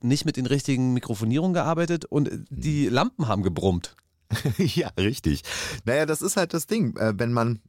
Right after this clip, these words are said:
Speaker 2: äh, wenn zwei technische Welten aufeinander prallen, nämlich einmal unser kleines Studio, was wir ja quasi eigentlich abgebaut haben, um's in der Musikbrauerei aufzubauen, und dann der technische Kosmos der Musikbrauerei. Und da muss man schauen, wie ist das kompatibel? Auf Anhieb,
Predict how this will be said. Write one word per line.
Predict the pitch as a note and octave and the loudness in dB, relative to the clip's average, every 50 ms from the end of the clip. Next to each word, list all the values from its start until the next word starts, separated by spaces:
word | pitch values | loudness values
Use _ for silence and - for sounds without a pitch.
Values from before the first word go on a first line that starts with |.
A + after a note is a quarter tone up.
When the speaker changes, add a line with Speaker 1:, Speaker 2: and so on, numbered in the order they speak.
| - | -6
Speaker 2:
äh, | - - F#2+ F#2 | -2 0 0 2
wenn | - A2 A2 - | 2 2 2 0
zwei | - - B2 C3 | 0 0 0 0
technische | C#3 - D3 D3 - - D3+ C#3+ - - B2 G2+ | 0 0 -2 -4 -2 -2 -4 -2 0 0 0 2
Welten | A#2 A#2+ - - | 0 0 0 0
aufeinander | A2 G2+ - - G#2+ G2+ A#2 D3+ C#3+ A2+ F#2 | -2 -2 0 0 0 2 2 2 2 0 0
prallen, | - - - - F2+ E2 F2 G#2 B2 | -2 -6 -6 -2 0 2 2 2 2
nämlich | G#2+ G#2 G2+ G2+ F#2+ - | 2 2 2 2 0 0
einmal | - F2+ G2+ G#2+ G#2 - | 0 2 2 2 2 2
unser | F#2+ G#2 F#2 G2 | 0 0 0 0
kleines | - - A2 A2 A2+ G#2+ - | 0 0 0 0 0 0 -2
Studio, | - - F#3 G#3 D3 B2+ G#2 | -2 -2 0 2 2 2 2
was | E2+ F#2 - - | 2 0 0 0
wir | - G2 | 0 0
ja | F2+ | 0
quasi | E2+ - G#2+ G#2 A2 G#2 A2+ G#2 - - - - - - | 0 0 0 0 0 0 0 -2 -2 -4 -14 -20 -10 -2
eigentlich | - G#2 C3+ A#2 A2+ - - | 2 2 2 4 2 0 0
abgebaut | A2 A#2+ - - C3 A2+ A#2 A2+ A2 - | -2 -2 0 -2 0 2 2 2 2 0
haben, | B2 A2 A2+ A#2 | -2 -2 0 -2
um's | - - G2+ A2 - - | 0 0 0 0 0 -2
in | - - G2 | -2 0 0
der | G2 G2+ | 2 2
Musikbrauerei | F#2+ F2+ E2+ G2 A2+ A2 - - F#2+ F2 E2+ D#2+ E2 D#2 - | 2 2 2 0 -2 -4 -2 -2 0 2 2 2 0 -2 0
aufzubauen, | F#2 A#2+ - - - - E2 D2+ D2+ F2+ G2+ G#2+ - - - - - - - - - - | -2 -2 -2 -2 -2 -2 0 0 2 2 2 2 -2 -10 -18 -20 -20 -20 -20 -12 -2 0
und | B2+ B2 A#2 - - - - | 0 0 0 -4 -6 -2 0
dann | A2 A2 A#2+ B2 A#2+ - | 0 0 0 0 -2 0
der | - A#2+ A2 | 0 0 2
technische | - C3 A#2+ - C#3+ A#2+ - B2+ | 2 -2 0 0 -2 0 0 -2
Kosmos | - - C3 B2 - - B2+ - | 0 0 -2 -2 0 -2 -2 0
der | - B2+ | 0 0
Musikbrauerei. | B2 B2+ B2+ B2+ E3+ E3 - - - E2 D#2+ D#2+ D#2 - - B1+ C2 - - - | 0 0 0 0 0 -2 -2 -2 0 2 2 2 2 0 -2 -2 -4 -4 -6 -4
Und | - A#2 - | -2 0 0
da | B2+ | 2
muss | B2 B2+ A2+ | 0 0 0
man | B2+ B2+ A2 | 0 -2 0
schauen, | - A2+ A#2 A#2+ A#2 F#2+ | 0 0 0 0 0 0
wie | A#2 C3 A2+ | -2 0 0
ist | C#3+ - - | 0 2 2
das | B2+ A2 - | 0 0 0
kompatibel? | - A#2+ A2 G2+ A2 F#2+ - - - A#2+ B2 B2+ D#3 E3+ F3 - - - - - | 0 -2 0 2 0 0 0 0 -2 -2 0 2 2 2 2 -2 -10 -16 -8 -2
Auf | - A2 F#2 - - | 0 0 0 0 -4
Anhieb, | A#2+ C3+ D3+ E3 E3 D3+ - | -2 0 2 2 0 0 -2